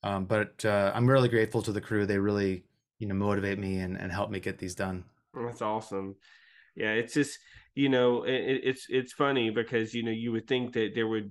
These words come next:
Speaker 2: you, you know, that there would be a need for,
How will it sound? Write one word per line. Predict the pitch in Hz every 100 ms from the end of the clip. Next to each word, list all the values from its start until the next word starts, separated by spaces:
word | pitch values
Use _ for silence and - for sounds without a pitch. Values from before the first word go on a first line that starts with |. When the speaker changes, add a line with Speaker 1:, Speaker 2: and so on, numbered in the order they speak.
| -
Speaker 2:
you, | - 113 87 113 101
you | 120 117
know, | 110 107 104 - 104
that | 110 107 -
there | 110
would | 107 104
be | 110 120 113 110
a | 98 110
need | 110 117 113 110 107
for, | 117 113 110 107 101 95